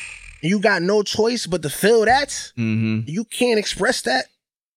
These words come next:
Speaker 1: Now, it, that's what I mean why it put a mirror in front of us. Like, you know what I'm saying? Like, what are you doing to contribute for the next generation?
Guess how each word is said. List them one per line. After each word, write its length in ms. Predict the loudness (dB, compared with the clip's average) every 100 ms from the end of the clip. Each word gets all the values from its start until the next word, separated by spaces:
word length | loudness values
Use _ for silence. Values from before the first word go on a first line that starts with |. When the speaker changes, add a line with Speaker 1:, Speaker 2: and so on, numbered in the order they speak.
| _ -2
Speaker 1:
Now, 300 | 0 2 0
it, 200 | -2 -4
that's 260 | 0 0 2
what 80 | 2
I 60 | 4
mean 200 | 2 0
why 160 | -4
it 140 | -6 -4
put 140 | -4
a 60 | -2
mirror 340 | -2 -2 -4
in 60 | -10
front 200 | -12 -10
of 60 | -12
us. 220 | -12 -12
Like, 220 | -12 -8
you 60 | -4
know 80 | -4
what 80 |
I'm 40 | -2
saying? 160 | -2
Like, 120 | -2 2
what 240 | 4 4
are 60 | 2
you 260 | 0 -2
doing 480 | 0 0 0 -4 -10 _ _ _ _ -10
to 80 |
contribute 580 | -6 -4 0 -2 -2 -6
for 100 | -6
the 80 | -4
next 280 | -4 -6 -8
generation? 640 | -8 -8 -12 -12 -16